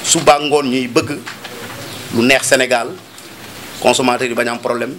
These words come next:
parce que suñuy waajur lañ, suñuy nijaay lañ, suñuy lépp lañ. Boobu ba léegi nag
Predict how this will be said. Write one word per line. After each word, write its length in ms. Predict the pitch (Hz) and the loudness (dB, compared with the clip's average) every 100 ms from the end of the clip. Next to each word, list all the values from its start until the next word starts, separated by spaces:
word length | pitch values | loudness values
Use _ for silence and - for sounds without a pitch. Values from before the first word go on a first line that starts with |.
| - | -12
parce 160 | - - | -12 -6
que 80 | |
suñuy 260 | 117 123 120 | -4 0 2
waajur 360 | 113 117 117 117 | 4 4 2 0
lañ, 140 | 117 | -2
suñuy 340 | 113 120 113 110 | -2 -2 0 0
nijaay 280 | 110 113 110 | 2 2 2
lañ, 100 | 107 | -2
suñuy 220 | 101 104 | -4 -2
lépp 200 | 101 135 | 2 2
lañ. 140 | 117 104 - - - - - - - - - - - | 0 -6 -12 -16 -12 -12 -10 -10 -10 -12 -14 -14 6
Boobu 240 | 151 156 | 8 8
ba 40 | 202 | 6
léegi 200 | 220 180 | 4 0
nag 120 | 151 | -4